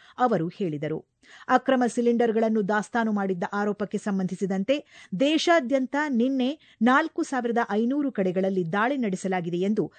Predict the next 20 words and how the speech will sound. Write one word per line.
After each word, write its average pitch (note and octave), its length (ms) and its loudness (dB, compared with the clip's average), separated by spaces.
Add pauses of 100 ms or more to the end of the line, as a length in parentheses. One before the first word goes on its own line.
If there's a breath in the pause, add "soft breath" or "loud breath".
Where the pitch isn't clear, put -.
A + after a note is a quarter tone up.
(120)
ಸುಜಾತಾ D4 520 0
ಶರ್ಮಾ F3+ 420 -2
ಮಾಹಿತಿ F#3+ 420 -4
ನೀಡಿದರು. D3+ 520 -4 (440 loud breath)
ಹಡಗು A#3 380 4
ಮತ್ತು G3+ 320 0
ಜಲಮಾರ್ಗಗಳ F#3+ 760 0
ಸಚಿವಾಲಯದ F#3+ 680 -4 (100)
ವಿಶೇಷ G#3+ 440 0
ಕಾರ್ಯದರ್ಶಿ F#3 680 -4 (280 loud breath)
ರಾಜೇಶ್ B3+ 580 4
ಕುಮಾರ್ A3 340 -2
ಸಿನ್ಹಾ G3+ 380 -2
ಮಾತನಾಡಿ, F#3 580 -4 (300 loud breath)
ಮಧ್ಯಪ್ರಾಚ್ಯ E4+ 680 2
ಪ್ರದೇಶದಲ್ಲಿ B3+ 840 -4
ಭಾರತೀಯ B3+ 520 -2
ಎಲ್ಲಾ A#3 460 0
ಇಪ್ಪತ್ತೆರಡು G#3+ 540 -2
ಹಡಗುಗಳು G3+ 640 0